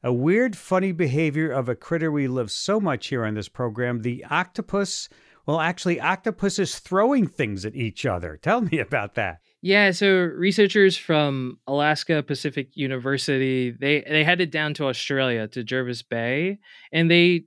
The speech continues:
Speaker 2: tossed a bunch of cameras into the water just to, like, record octopus behavior. And they <laughs> found this really random behavior where the octopuses were sort of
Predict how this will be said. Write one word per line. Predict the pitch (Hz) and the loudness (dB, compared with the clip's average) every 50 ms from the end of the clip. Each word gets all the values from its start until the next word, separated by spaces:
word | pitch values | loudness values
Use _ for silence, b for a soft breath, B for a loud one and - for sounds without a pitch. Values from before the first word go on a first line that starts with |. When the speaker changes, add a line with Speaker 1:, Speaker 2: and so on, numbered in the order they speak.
| _ | _
Speaker 2:
tossed | - 214 208 220 202 - - | -4 -2 0 0 0 0 -2
a | 180 | -2
bunch | 156 170 170 170 - | 0 0 -2 -2 -2
of | 165 143 | -4 -4
cameras | - 156 147 143 143 139 135 127 120 - - - - | -2 -2 -2 0 0 -2 -2 -4 -4 -8 -10 -10 -8
into | 143 139 - 156 | -8 -6 -4 -2
the | 139 131 | -2 -2
water | 120 123 131 135 131 131 131 131 127 117 | 0 0 0 0 2 2 0 0 -2 -4
just | 135 156 - - | -6 -8 -8 -4
to, | 170 143 | -4 -2
like, | 135 131 127 117 | -2 -2 -4 -6
record | 127 123 - - 143 131 127 127 120 - | -8 -12 -10 -6 -6 -4 -4 -4 -4 -6
octopus | 127 120 120 - 131 117 - 123 117 110 - - - - _ _ _ | -8 -10 -10 -10 -12 -12 -8 -8 -8 -8 -8 -10 -12 -14 _ _ _
behavior. | 127 110 113 113 101 104 92 95 - B B B B B B B B B B B B _ - | -10 -8 -8 -8 -10 -10 -14 -18 -18 B B B B B B B B B B B B _ 0
And | 165 175 180 180 180 180 | 2 2 4 4 4 4
they | 185 190 190 180 175 _ | 4 2 2 0 -2 _
<laughs> | _ - | _ 0
found | 160 170 190 208 220 247 247 202 | 2 4 6 8 8 8 8 8
this | 208 180 165 156 | 6 6 4 2
really | 170 175 160 220 190 208 214 190 175 160 - _ - | 2 6 8 8 8 8 8 6 4 2 -2 _ -10
random | 139 143 151 165 170 165 165 156 151 147 139 135 135 - _ _ | -4 -2 0 2 2 4 4 4 2 2 -2 -6 -8 -12 _ _
behavior | - 156 139 139 147 147 135 135 135 131 127 120 117 | -4 -4 0 2 2 2 2 2 0 0 0 -2 -2
where | 127 135 135 135 | -2 -2 0 0
the | 127 135 135 | 0 0 0
octopuses | 131 135 - 160 - - 151 135 - 143 135 120 | 0 -2 -2 -6 -6 -6 -6 -6 -6 -6 -8 -6
were | 123 131 120 | -6 -8 -8
sort | - - 135 131 123 | -6 -6 -6 -4 -4
of | 123 117 120 | -6 -6 -8